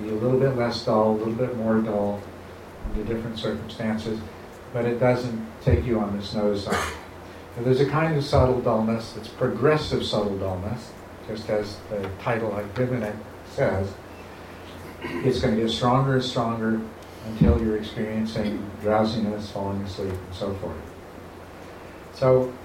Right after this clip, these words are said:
when you get to stage four, your focus, in, in stage three,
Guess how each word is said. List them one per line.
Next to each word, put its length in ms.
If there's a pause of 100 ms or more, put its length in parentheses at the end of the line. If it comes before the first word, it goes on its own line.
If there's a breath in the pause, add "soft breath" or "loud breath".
(120)
when 120
you 80
get 160
to 80
stage 380
four, 580 (1600)
your 120
focus, 720 (460)
in, 180 (120)
in 100
stage 460
three, 520